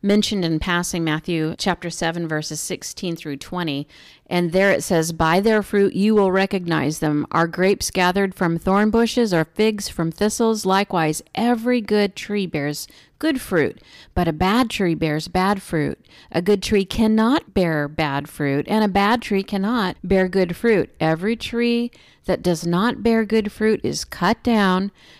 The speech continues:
and thrown into the fire. So then, by their fruit, you will recognize them." And so as we're going to see as we dig into the difference between wisdom from above and wisdom from below,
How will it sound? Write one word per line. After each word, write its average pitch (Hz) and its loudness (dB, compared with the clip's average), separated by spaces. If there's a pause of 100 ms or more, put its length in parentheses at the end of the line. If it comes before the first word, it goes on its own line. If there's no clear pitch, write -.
and 156 -2
thrown 160 0
into 208 2
the 156 0
fire. 170 0
So 185 0
then, 170 0 (440)
by 196 0
their 170 0
fruit, 151 0
you 196 0
will 202 4
recognize 196 0
them." 82 -6 (540)
And 180 -6
so 175 0
as 185 -4
we're 196 -6
going 185 -4
to 160 -4
see 254 -2
as 214 -2
we 208 -2
dig 196 -2
into 190 -4
the 160 0
difference 190 -6
between 175 -6
wisdom 170 -4
from 156 -6
above 156 -4
and 160 -4
wisdom 160 -4
from 143 -8
below, 147 0